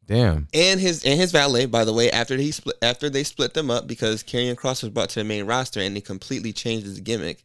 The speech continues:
Speaker 2: and they just started jobbing him off to everybody. But he was just recently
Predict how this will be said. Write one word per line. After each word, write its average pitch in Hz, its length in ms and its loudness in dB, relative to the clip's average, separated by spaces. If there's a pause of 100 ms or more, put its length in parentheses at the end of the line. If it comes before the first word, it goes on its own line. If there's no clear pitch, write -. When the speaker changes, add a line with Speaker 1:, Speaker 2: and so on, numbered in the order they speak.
(520)
Speaker 2:
and 110 140 -4
they 104 80 -2
just 104 180 -8
started 104 260 0
jobbing 104 340 -2
him 90 120 -6
off 135 160 -6
to - 120 -8
everybody. 82 600 -8 (880)
But 110 320 -2 (680)
he 156 520 -8 (360)
was 117 380 -2
just 127 340 0
recently 117 920 -2